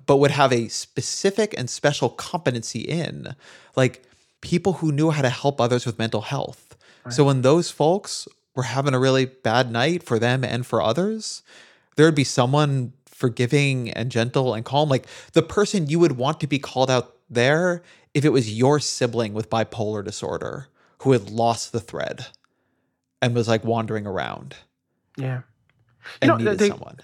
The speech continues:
Speaker 2: the example I always think about is when I was a kid, there was a, a kid in my, in, in my neighborhood,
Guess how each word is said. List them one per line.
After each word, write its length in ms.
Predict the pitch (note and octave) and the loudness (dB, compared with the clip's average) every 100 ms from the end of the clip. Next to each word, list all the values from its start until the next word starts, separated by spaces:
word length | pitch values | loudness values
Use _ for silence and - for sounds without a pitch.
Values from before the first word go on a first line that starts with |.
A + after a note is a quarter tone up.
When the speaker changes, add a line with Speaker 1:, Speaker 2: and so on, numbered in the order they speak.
| _ _ - | _ _ -2
Speaker 2:
the 60 | A3 | 2
example 300 | C#4 D4+ A3 | 2 0 -2
I 80 | |
always 360 | G3 E3 E3 D#3 | 0 0 0 -4
think 160 | C#3+ C3 | -6 -4
about 180 | B2+ | -4
is 60 | B2 | -4
when 100 | C3+ | -4
I 80 | D3+ | -4
was 100 | C#3+ | -4
a 80 | C3+ | -8
kid, 280 | - A#2 | -8 -8
there 100 | A#2 | -6
was 140 | B2 B2 | -8 -8
a, 280 | A2+ G#2 - | -8 -8 -12
a 60 | A#2+ | -14
kid 260 | - B2+ | -10 -8
in 100 | A#2 | -8
my, 120 | A2+ A#2+ | -10 -12
in, 140 | A2+ | -14
in 80 | A#2+ | -12
my 140 | A2 G#2+ | -10 -10
neighborhood, 720 | G#2 G#2 G#2 G2+ F#2+ F#2 | -10 -10 -10 -12 -14 -16